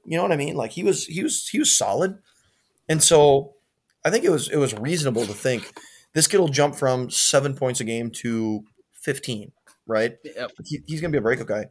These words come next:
Speaker 1: But it, it's true. I mean, he's been maybe the best player in the country so far.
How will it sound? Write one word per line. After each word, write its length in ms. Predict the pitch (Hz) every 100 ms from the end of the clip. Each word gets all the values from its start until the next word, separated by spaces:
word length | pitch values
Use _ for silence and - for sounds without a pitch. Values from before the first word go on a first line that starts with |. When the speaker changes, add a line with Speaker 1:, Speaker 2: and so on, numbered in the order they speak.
| _ _ _ _ _
Speaker 1:
But 380 | 135 120 - _ _ _ _ -
it, 120 | 185
it's 220 | 190 180
true. 220 | - 254
I 40 | 160
mean, 100 | 139
he's 180 | 185
been 300 | 156 170 170
maybe 180 | 135 151
the 80 | 147
best 240 | 127 135
player 160 | 135 143
in 80 | 139
the 60 |
country 360 | 113 131 156 131
so 200 | - 104
far. 420 | - 98 98 98